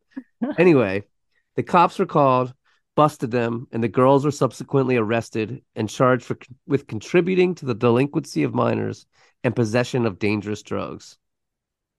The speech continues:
Speaker 1: What's weird is that Roger Smith and his wife, they caught wind of this, and then they proceeded to drive to Mendocino, where they petitioned the court for foster custody of Mary Bruner's baby.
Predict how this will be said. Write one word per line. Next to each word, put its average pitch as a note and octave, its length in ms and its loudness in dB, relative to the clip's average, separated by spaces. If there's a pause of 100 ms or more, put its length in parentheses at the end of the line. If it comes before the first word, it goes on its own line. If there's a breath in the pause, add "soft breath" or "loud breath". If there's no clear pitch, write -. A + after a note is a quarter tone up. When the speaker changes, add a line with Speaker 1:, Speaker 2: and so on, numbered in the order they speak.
(120)
Speaker 1:
What's B3 320 -2
weird B3 640 -2
is A3+ 240 0
that G3 360 2
Roger A#3 460 -2
Smith D4 400 -2
and G#3+ 120 0
his G3 200 -2
wife, A3 500 -2 (340)
they A3 180 0
caught - 300 0
wind C4 180 2
of C4 60 -4
this, C4 440 2
and G3+ 220 0
then G3+ 200 2
they G3+ 140 0
proceeded G3 640 -2
to - 120 -6
drive G#3 560 0
to D#4 100 -8
Mendocino, G3+ 840 -2 (380)
where G#3 180 2
they F#3+ 160 2
petitioned C#4 600 -2
the D#4+ 60 -4
court - 520 -2
for F#3+ 180 -4
foster A#3+ 500 -4
custody - 720 -6 (260 soft breath)
of G3+ 160 -2
Mary F#3+ 360 0
Bruner's F#3+ 460 -2
baby. G#3+ 500 -6